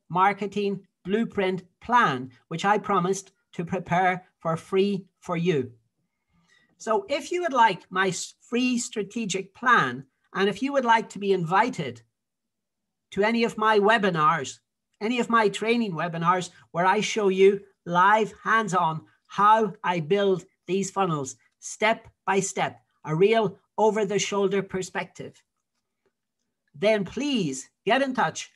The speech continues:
and visit us on calendar dot I candor dot net. It stands for I Can Do Your. So in other words,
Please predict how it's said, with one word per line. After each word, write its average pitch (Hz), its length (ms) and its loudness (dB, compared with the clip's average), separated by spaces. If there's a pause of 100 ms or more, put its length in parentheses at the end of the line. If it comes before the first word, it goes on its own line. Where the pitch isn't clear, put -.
and 185 180 -6
visit 220 380 -2
us 131 260 -8
on 147 280 -6 (360)
calendar 233 640 -2 (140)
dot 165 240 -4 (220)
I 190 360 0 (200)
candor 170 560 -2 (180)
dot 160 220 -6 (320)
net. 143 260 -12 (260)
It 165 160 -14
stands 208 320 -4
for 202 300 -4 (180)
I 196 320 -4
Can 185 420 -10 (280)
Do 180 360 -8 (140)
Your. 147 400 -10 (520)
So 202 180 -8
in 202 80 -4
other 220 180 -2
words, 220 280 -2